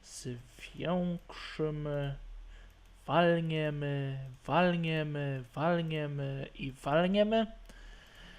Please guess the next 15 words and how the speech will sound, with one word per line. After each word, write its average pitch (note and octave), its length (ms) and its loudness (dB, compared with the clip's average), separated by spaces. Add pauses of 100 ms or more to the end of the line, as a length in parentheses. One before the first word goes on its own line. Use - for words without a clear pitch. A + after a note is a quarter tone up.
(440)
I C#4+ 100 8
wystawimy. C3+ 480 6 (1500)
I D#3 220 -4
zakończymy C3 460 -6
turę. C#3+ 220 0 (2250)
O. A#3+ 200 6 (2250)
Nie F#3+ 140 8
wiem, E3 120 6
co E3 100 0
gościa D#3+ 280 2
może D#3 180 2
uratować D#3+ 540 4 (1700)
w - 40 -20
takiej D3+ 240 -2
sytuacji. D#3+ 560 2